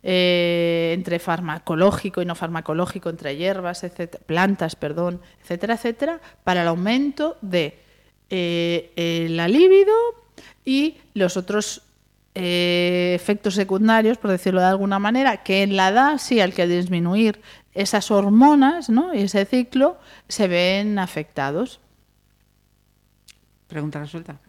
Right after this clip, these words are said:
Speaker 1: <laughs> Bien, bien. Pues ya lo tenemos todo, es decir, tenemos el combinado de lo, después,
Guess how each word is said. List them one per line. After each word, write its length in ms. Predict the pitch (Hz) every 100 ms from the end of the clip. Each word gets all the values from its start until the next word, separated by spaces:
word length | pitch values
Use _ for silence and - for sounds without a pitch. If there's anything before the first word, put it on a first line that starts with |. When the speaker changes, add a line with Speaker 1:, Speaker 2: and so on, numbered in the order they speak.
| _
Speaker 1:
<laughs> 1040 | 160 220 190 247 269 339 359 415 - _ -
Bien, 320 | 170 151 196 - _
bien. 400 | 175 175 180 185 - _ - - - 262 277 254
Pues 840 | 233 220 214 208 202 196 196 -
ya 160 | 208 220
lo 140 | 214
tenemos 420 | 196 180 175 175 -
todo, 260 | 349 415
es 100 | 226
decir, 480 | 202 190 190 180 - -
tenemos 680 | 190 202 196 185 165 - 196
el 260 | 185 190
combinado 640 | 208 202 202 196 190 185 175
de 320 | 175 160 - - -
lo, 120 | 254 - _ _
después, 560 | 196 185 - 214 185